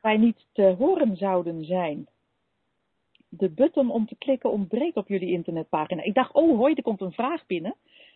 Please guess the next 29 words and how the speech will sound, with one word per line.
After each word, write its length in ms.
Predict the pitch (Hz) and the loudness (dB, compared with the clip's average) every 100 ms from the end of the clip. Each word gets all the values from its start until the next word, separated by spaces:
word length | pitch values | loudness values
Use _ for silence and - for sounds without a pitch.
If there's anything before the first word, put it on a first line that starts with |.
| _ _ | _ _
Maar 240 | 240 240 233 | -2 -2 -2
dit 220 | 233 233 | -6 -6
is 220 | 226 - | -6 -4
een, 260 | 226 208 190 | -2 0 -2
eh, 360 | 196 190 185 185 | -2 -2 -2 -6
zowel 380 | - 233 247 226 | -2 0 2 2
op 120 | 226 | 0
de 120 | 202 - | -4 -2
tablet 340 | 302 285 247 | 0 0 -2
als 120 | 226 | -4
op 160 | 226 - | -6 -8
de 80 | 196 | -10
P 280 | - 214 190 - | -4 -2 -2 0
C. 320 | 262 165 147 - _ _ _ _ _ _ | 0 0 -2 -10 _ _ _ _ _ _
En 120 | - | 0
dat 140 | 220 202 | 0 0
is 120 | 190 | 0
jammer, 320 | 202 214 202 | 2 4 2
want, 280 | 190 185 - - | 0 -2 -6 -6
eh, 300 | 190 170 165 160 - | -4 -4 -6 -12 -12
degene 400 | 185 220 180 175 | -4 -2 -2 -2
die 200 | 180 170 | -2 -2
ons 200 | 160 - | -4 -2
mailt 300 | 180 165 - | 0 0 -2
zat 180 | 202 | -6
er 80 | 185 | -2
helemaal 320 | 185 233 180 | 2 2 0
klaar 400 | 160 214 220 262 | -2 -2 2 2
voor. 220 | 226 202 | 2 2